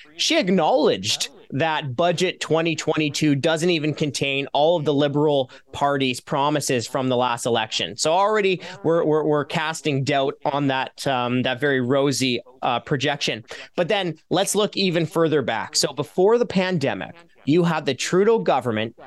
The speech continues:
in twenty eighteen spending all-time highs, even adjusted for inflation and population growth, which means that before the pandemic, the Trudeau government spent more money in twenty eighteen than it did, than the federal government did during any single year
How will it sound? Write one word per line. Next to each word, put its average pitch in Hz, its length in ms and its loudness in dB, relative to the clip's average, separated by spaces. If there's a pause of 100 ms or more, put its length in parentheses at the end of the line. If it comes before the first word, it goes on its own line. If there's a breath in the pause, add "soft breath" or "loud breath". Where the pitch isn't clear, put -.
(100)
in 135 140 -2
twenty 175 400 0
eighteen 147 560 -2
spending 147 640 -2
all-time 123 560 0
highs, 110 560 -2
even 175 380 2
adjusted 131 520 -2
for 139 160 0
inflation 123 500 -2
and 113 100 -4
population 113 640 -2
growth, 95 240 -2 (300 loud breath)
which 143 180 -2
means 160 240 0
that 143 140 0
before 170 420 0
the 208 80 0
pandemic, 180 800 -2 (260 loud breath)
the 139 120 -2
Trudeau 185 340 4
government 151 460 0
spent 107 240 -2
more 127 260 4
money 165 300 2
in 147 80 -2
twenty 156 340 0
eighteen 135 440 0
than 127 140 2
it 117 160 -6
did, 151 260 2
than 143 140 -2
the 127 80 0
federal 156 320 0
government 160 400 0
did 110 320 -2 (240 loud breath)
during 131 260 0 (100)
any 156 280 0
single 160 380 2
year 123 400 0